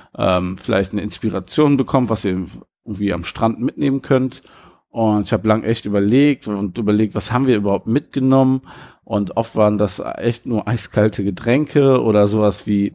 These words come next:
Milchbrötchen, die wir fertig gekauft haben. Manchmal auch irgendwelche so Riegel, die dann nicht schmilzen, weil da keine Schokolade drin ist.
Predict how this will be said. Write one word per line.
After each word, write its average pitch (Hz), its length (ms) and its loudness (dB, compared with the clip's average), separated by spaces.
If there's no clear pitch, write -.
Milchbrötchen, 117 1040 0
die 120 100 0
wir 120 120 2
fertig 127 340 -2
gekauft - 440 -2
haben. - 260 -2
Manchmal 117 400 -2
auch 95 160 -2
irgendwelche 95 720 -2
so 90 360 -6
Riegel, 131 540 4
die 110 220 0
dann 107 260 0
nicht 110 160 -4
schmilzen, 113 640 -2
weil 101 100 0
da 92 100 -4
keine 98 200 -8
Schokolade 110 500 0
drin 131 240 -6
ist. 85 240 -10